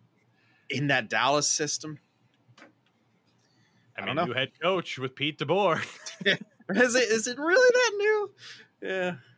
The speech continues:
Speaker 2: Here's our
Speaker 1: We,
Speaker 2: new
Speaker 1: we,
Speaker 2: system.
Speaker 1: we
Speaker 2: Same as
Speaker 1: have,
Speaker 2: the old system.
Speaker 1: yeah. We have, we have, <laughs> we have a Rick Bowness at home. Rick Bowness at home is Pete DeBoer. <laughs> Uh.
Speaker 2: Uh, so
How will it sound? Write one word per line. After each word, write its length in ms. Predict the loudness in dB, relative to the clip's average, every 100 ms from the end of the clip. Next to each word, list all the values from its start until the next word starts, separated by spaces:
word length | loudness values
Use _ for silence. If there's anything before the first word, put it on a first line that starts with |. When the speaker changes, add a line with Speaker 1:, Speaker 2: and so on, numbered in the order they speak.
| _ _ _ -16 -16 -4
Speaker 2:
Here's 200 | 0 2
our 60 | 4
Speaker 1:
We, 100 | 4
Speaker 2:
new 80 | 6
Speaker 1:
we, 80 | 4
Speaker 2:
system. 280 | 2 -2 -8 -8
Speaker 1:
we 100 | 0
Speaker 2:
Same 200 | 4 6
as 0 |
Speaker 1:
have, 100 | 4
Speaker 2:
the 60 | 4
old 220 | 0 -2 -8
system. 220 | -10 -2 0
Speaker 1:
yeah. 120 | -2 -6 _ _ _
We 120 | -2 2
have, 280 | 2 2
we 120 | 0 0
have, 260 | 0 -2 -10 -20 -20
<laughs> 260 | -14 -10 -2
we 80 | 0
have 140 | 0
a 60 | 0
Rick 200 | -2 -2
Bowness 340 | -2 0 -2
at 80 | -4
home. 340 | -4 -8 -8 -10
Rick 140 | -10
Bowness 300 | -8 -10 -10
at 60 | -8
home 260 | -8 -8
is 100 | -12
Pete 240 | -12 -12 -10
DeBoer. 360 | -8 -4 -4 -6 -10
<laughs> 1600 | -12 -14 -20 -18 -14 -16 -14 -18 -18 -18 -12 -8 -6 -8 -10 -16 _ _ -12
Uh. 340 | -6 -4 -4 -8 -14 -20 -20 -20 -20 _ _ _ _ _ _
Speaker 2:
Uh, 260 | -20 -18 -16
so 160 | -18